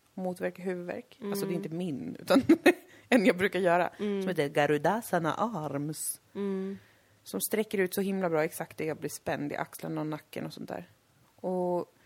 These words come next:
Speaker 1: jag har ju gjort, eh, mycket såna grejer och mediterat och sånt. Sen senaste veckorna har jag bara inte gjort det.
Speaker 2: Nej.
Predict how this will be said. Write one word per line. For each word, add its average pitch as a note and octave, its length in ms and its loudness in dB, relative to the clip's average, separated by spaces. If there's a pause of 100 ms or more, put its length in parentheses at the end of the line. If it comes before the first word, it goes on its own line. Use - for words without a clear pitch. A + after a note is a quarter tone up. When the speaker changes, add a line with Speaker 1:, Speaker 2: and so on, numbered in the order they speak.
(920)
Speaker 1:
jag A3+ 160 0
har A3+ 60 8
ju A3+ 100 4
gjort, - 460 -4
eh, F#3+ 180 2 (240)
mycket G#3+ 400 -2
såna F#3+ 260 0
grejer F#3 640 2
och F#3+ 80 -2
mediterat F#3 600 0
och - 60 -14
sånt. F3 240 -10
Sen G#3 340 -2
senaste G3+ 680 -2
veckorna G3 460 -4
har F3+ 140 -6
jag F3+ 80 -4
bara F3+ 160 -6
inte F3+ 240 -8
gjort F3+ 280 -10
det. - 120 -10 (520)
Speaker 2:
Nej. A3 460 -4